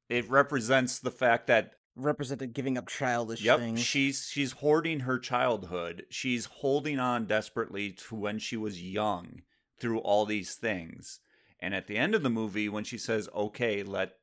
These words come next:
Speaker 1: let's, these can go," means that she has let that part of her life go, and she's honestly maturing now. It doesn't really mean that, yes, she's getting rid of every single toy. It just,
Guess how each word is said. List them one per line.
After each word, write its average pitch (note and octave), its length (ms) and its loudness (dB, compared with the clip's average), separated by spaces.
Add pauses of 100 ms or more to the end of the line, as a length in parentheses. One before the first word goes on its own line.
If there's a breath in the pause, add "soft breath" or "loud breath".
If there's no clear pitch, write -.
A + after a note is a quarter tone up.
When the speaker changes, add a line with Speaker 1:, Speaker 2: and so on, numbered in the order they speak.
(160)
Speaker 1:
let's, F#2+ 320 -4 (240)
these G#2 260 -6
can G#2 220 -8
go," F#2 500 2
means A2 400 -4
that F#2+ 240 -2
she B2 240 -2
has G#2+ 180 0
let G#2 500 -2
that G#2 260 -4
part G2 240 -4
of F2+ 60 -8
her F#2+ 120 -4
life G2+ 400 -4
go, A2+ 300 4
and G2 120 -6
she's G2 340 -10 (140)
honestly A2 560 -2
maturing G#2 800 -6
now. - 400 -14 (580)
It B2+ 160 4
doesn't C#3+ 460 6
really B2+ 300 2
mean A#2+ 560 4
that, G2+ 200 0
yes, G#2 200 2
she's G2 240 -8
getting G2+ 340 -2
rid G2+ 220 0
of F#2 160 -6
every F#2+ 340 -6
single F#2 440 -8
toy. F#2+ 460 -2
It F#2+ 160 -6
just, - 300 -6